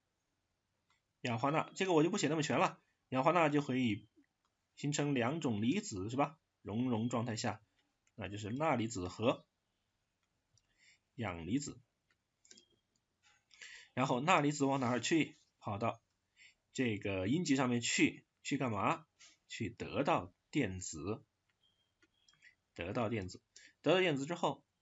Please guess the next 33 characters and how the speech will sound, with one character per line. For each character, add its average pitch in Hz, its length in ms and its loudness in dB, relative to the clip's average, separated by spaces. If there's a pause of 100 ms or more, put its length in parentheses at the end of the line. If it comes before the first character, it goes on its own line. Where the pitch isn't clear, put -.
(320)
那 113 120 -6
就 87 160 -6
变 90 320 -4
成 104 320 -10 (1500)
钠 107 260 -2
的 85 220 -6
元 95 200 -6
素。 - 260 -4 (480)
而 247 200 0
这 392 180 2
个 294 60 2
地 127 120 4
方， - 240 -2 (720)
另 175 200 0
外 120 120 2
一 98 80 0
边 117 300 -2 (500)
是 107 480 -2 (120)
我 90 120 -10
们 113 260 -6 (840)
氧 117 460 0
离 156 120 4
子， 123 180 0
氧 123 160 2
离 151 100 2
子 143 140 2
跑 101 220 -4
到 113 280 -4 (840)
阳 117 220 0
极 147 120 2
上 143 140 2
面 113 140 -2
去， 117 360 -2